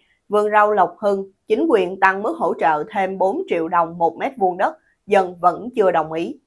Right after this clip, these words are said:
Theo đó, Ủy ban Nhân dân quận Tân Bình, thành phố Hồ Chí Minh lấy ý kiến về việc tăng mức hỗ trợ cho người dân vườn rau Lộc Hưng có đất canh tác. Nếu đồng ý, sẽ triển khai chi trả trong tháng mười hai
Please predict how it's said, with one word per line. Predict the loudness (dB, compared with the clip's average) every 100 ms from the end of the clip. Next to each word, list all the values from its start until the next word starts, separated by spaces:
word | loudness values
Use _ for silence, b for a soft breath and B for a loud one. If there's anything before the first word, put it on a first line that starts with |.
| _ _ _ _
Theo | 0 2
đó, | 4 2 0
Ủy | 0
ban | -2 -2
Nhân | -4 0
dân | -2 -2 0
quận | 0 0 -4
Tân | -4 -2
Bình, | -6 -6
thành | -6 -6 -2
phố | -2
Hồ | -2 -4
Chí | -6
Minh | -4 -6 -8 b b
lấy | 0 0
ý | 0 0
kiến | -2 -2 0
về | -2
việc | 0 -6 0
tăng | 0 0
mức | -6 -2
hỗ | -2 0
trợ | 2 2 2 B B B 2
cho | 4 4
người | 2 -2 0
dân | 0 0 -2
vườn | -4 0
rau | 2 4
Lộc | 2 0
Hưng | 0 0 -2 _
có | 0 2
đất | 2 0
canh | -2 -2 0
tác. | 0 0 b b b -4
Nếu | 0 2
đồng | 2 0
ý, | 0 -2 -2 -8 _ _
sẽ | 2 4 4
triển | 0 -4 0
khai | 0 0
chi | 0 -6 -4
trả | 2 2 2
trong | 0 0 0 -2
tháng | -6 -4
mười | -6
hai | -4 -2 -2